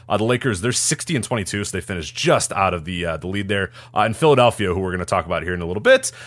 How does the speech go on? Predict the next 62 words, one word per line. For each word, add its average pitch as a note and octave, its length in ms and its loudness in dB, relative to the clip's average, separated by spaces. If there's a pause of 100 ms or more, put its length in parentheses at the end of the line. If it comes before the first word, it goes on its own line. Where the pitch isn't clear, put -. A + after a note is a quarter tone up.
(120)
uh, C3 120 6
they D3 120 6
were D3+ 80 4
fifty-nine C3+ 420 0
and G#2 100 -2
twenty-three, F#2 500 -6
so - 120 -6
right G2 360 -2
there F#2 360 0
on F2 320 -2
the, E2+ 220 -4
uh, D#2+ 320 -2
you D#2 240 -8
know, E2 40 -4
on E2 60 -4
the E2 60 -8
cusp. - 420 -2 (380)
But, A#2 200 4
uh, C3 60 8
yeah, B2+ 120 8
this C#3 120 6
is D3+ 80 2
Bird, C3+ 320 6
uh, A#2 160 2
Tiny B2 220 4
Archibald, A2 580 2
Dave A2+ 140 2
Cowens, G#2 680 0
uh, F#2+ 460 2
Cedric G#2+ 240 2
Maxwell, G#2 520 2 (160)
uh, F2+ 80 2
Pete A2+ 200 -4
Maravich. G#2 340 2
So - 160 0
it's F#2 140 -2
a, F#2+ 80 0
a F2+ 80 -2
pre-Parrish D3 680 0
and G#2 80 -8
pre-McHale, F#2+ 680 -4 (260)
uh, E2+ 160 0
Boston F2 260 0
Celtics E2+ 340 -2
team F#2 140 -6
that E2+ 80 -4
gets - 200 -8
the - 60 -10
title D#2+ 180 -2
here, E2 140 -4
so, - 120 -6
which - 100 -2
is - 60 -2
kinda A#3 180 2
cool A#2 220 0
'cause G2 100 -8
it's G#2 100 -8
kind C3+ 140 2
of A#2+ 60 -2
the A#2 160 0
blend G#2+ 380 2
of, F#2+ 360 0